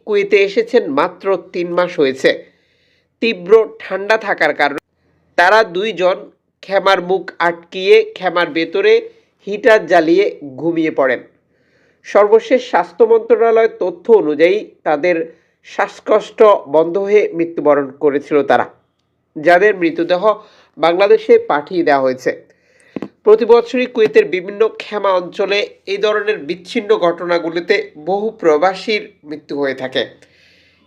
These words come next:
এই পরিস্থিতিতে আমাদেরকে সর্বোচ্চ সতর্ক হতে হবে, বিশেষ করে যখন আমরা খেমার ভিতরে অবস্থান করব, কয়লা জ্বালানো বা আমাদের যে হিটারগুলো ব্যবহার করে থাকি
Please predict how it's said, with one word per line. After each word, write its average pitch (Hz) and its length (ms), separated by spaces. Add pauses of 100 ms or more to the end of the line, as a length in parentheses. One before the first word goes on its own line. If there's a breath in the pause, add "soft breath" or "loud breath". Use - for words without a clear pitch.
এই 214 200
পরিস্থিতিতে 226 560 (140)
আমাদেরকে 202 380 (140)
সর্বোচ্চ 196 420 (180)
সতর্ক 175 300 (100)
হতে 202 180
হবে, 208 140 (140)
বিশেষ 196 220 (120)
করে 180 180 (560 loud breath)
যখন 185 320
আমরা 202 160 (100)
খেমার 180 360
ভিতরে 190 240 (100)
অবস্থান 175 340 (140)
করব, 196 200 (280)
কয়লা 175 380
জ্বালানো 143 380 (480 loud breath)
বা 165 140 (840)
আমাদের 165 320 (100)
যে 170 140 (120)
হিটারগুলো 196 600
ব্যবহার 170 280 (100)
করে 180 200
থাকি 180 220